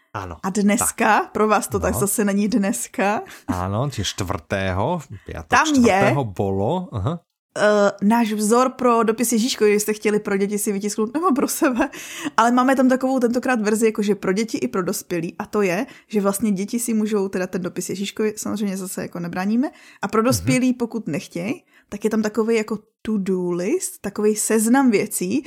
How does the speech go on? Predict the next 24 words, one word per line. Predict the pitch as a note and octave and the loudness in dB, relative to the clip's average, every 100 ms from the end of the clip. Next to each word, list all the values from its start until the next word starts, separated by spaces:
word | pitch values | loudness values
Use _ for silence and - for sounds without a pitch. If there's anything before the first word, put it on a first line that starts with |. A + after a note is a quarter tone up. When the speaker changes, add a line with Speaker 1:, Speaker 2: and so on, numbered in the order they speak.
| - | -8
Speaker 2:
který | - A3+ A#3+ | -4 0 2
vás | B3 A3+ | 2 2
hodí | F#3+ G#3 A#3 | 0 2 2
do | A3+ A3 | 2 2
vánoční | G#3+ A3 G#3+ A#3+ | 2 2 2 2
pohodu, | A3+ G#3+ A3 | 2 2 2
kdybyste | G3+ F3 G#3 G3+ | 2 -2 -2 -4
si | G#3 | -4
chtěli, | G#3+ - G3+ G3+ - | -4 -2 0 0 0
jo, | A3 A#3+ | 2 6
navodit | A#3 A3 A3+ A3+ | 6 4 4 4
vánoční | G3+ G3+ G#3 G#3+ - G3+ | 4 2 2 -2 -2 0
náladu, | G3 F#3+ G3+ G3 F#3+ G3 | 0 0 0 2 2 0
splnit | - F#3 G3 G3 | -2 -4 -4 -4
si | A3 | -4
nějaký | G3 G3+ - | -4 -4 -6
úkoly, | G3 - F#3 F3+ | -8 -4 -2 -2
dělat, | F3+ F#3+ F#3 | -2 -2 -4
tak | F#3+ G3 | -6 -6
můžete | F3+ F3+ E3+ | -6 -6 -6
si | F#3+ - - _ | -8 -8 -14 _
Speaker 1:
Aha. | A#2 G#2+ F3 - _ | -2 -2 -4 -6 _
Speaker 2:
získat. | F3 - - - _ _ A2 | -12 -10 -16 -16 _ _ -4
Speaker 1:
A | F#2+ F#2 F#2+ F#2 F2 | -4 -2 -4 -6 -8